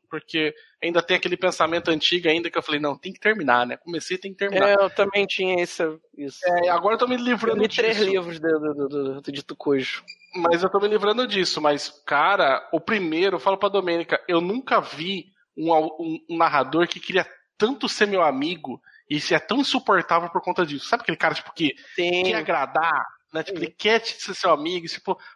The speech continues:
Speaker 1: mano, tipo, mano, dá um espaço, tá ligado? Tipo, para de fungar no meu cangote, né? Tipo, conversa direito.
Speaker 3: <laughs>
Speaker 1: É, nossa, cara, foi, eu, eu parei
Speaker 2: Não,
Speaker 1: na
Speaker 2: mas,
Speaker 1: metade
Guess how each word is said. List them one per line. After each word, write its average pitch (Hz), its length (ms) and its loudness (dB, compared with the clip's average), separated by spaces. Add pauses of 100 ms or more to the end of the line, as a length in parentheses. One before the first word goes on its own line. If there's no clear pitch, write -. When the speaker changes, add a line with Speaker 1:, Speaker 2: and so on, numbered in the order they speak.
Speaker 1:
mano, 220 300 2
tipo, - 200 -10
mano, 175 440 -2
dá 233 100 6
um 330 60 -2
espaço, - 500 0
tá 139 80 -4
ligado? 139 140 0
Tipo, - 140 -12
para 214 160 2
de 240 60 -8
fungar 196 260 2
no 185 60 -4
meu 180 100 -4
cangote, 143 560 0 (380)
né? 143 100 -4
Tipo, 156 280 -8 (200)
conversa 214 360 4
direito. 160 340 2 (180)
Speaker 3:
<laughs> - 460 -2
Speaker 1:
É, 151 540 0 (180)
nossa, 160 380 0
cara, 139 280 2
foi, 160 220 0
eu, 151 160 2
eu 151 120 0
parei 196 300 2
Speaker 2:
Não, 269 100 4
Speaker 1:
na - 80 2
Speaker 2:
mas, 233 120 2
Speaker 1:
metade 190 400 0